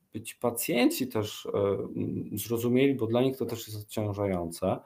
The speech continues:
że dorosły z A D H D to nie jest taki dorosły, który gdyby tylko zechciał obudzić się rano,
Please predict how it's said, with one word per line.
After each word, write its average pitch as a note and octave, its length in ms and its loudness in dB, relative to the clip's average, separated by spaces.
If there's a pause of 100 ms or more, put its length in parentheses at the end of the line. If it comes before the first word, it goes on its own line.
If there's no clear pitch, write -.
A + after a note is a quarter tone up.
(560)
że A2 120 -6
dorosły C#3 380 6
z - 80 -4
A A#2+ 60 2
D A#2 120 0
H A#2 140 2
D B2+ 200 2
to - 180 0
nie B2+ 200 6
jest G#3 180 4
taki B2 220 -2
dorosły, A2+ 500 4
który G#2+ 280 -2
gdyby B2 460 0
tylko A2+ 340 -2
zechciał A2+ 680 2
obudzić A#2 480 0
się G2 220 2
rano, A2 640 4